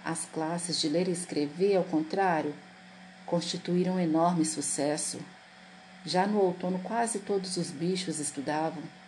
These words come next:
uns mais, outros menos alfabetizados. Os porcos já liam e escreviam muito bem. Os cachorros aprenderam a ler razoavelmente, porém se interessavam pela leitura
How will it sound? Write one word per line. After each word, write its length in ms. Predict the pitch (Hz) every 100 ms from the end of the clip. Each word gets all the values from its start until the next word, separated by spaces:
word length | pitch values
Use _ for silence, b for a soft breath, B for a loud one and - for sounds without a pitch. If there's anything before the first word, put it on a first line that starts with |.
| -
uns 220 | 247 247
mais, 360 | 233 233 240 208
outros 380 | 190 170 156 156
menos 460 | 180 214 180 165
alfabetizados. 1040 | 151 160 151 147 185 - 117 120 139 - - - B B B B -
Os 120 | - -
porcos 540 | - 170 185 - 151
já 160 | 175 160
liam 300 | 156 208 214
e 40 |
escreviam 500 | 214 - 214 202 208
muito 360 | 190 196 254 190
bem. 300 | 147 160 180 - - - B B B - - -
Os 100 | -
cachorros 640 | 160 143 - 190 190 170
aprenderam 680 | 180 175 202 190 190 208 214
a 80 | 190
ler 260 | 190 196 190
razoavelmente, 1080 | 240 254 240 214 208 214 175 147 151 - - B B B -
porém 260 | - 202 220
se 140 | -
interessavam 600 | 226 220 226 214 214 208 214
pela 200 | 214 208
leitura 760 | 202 190 - 220 233 196 160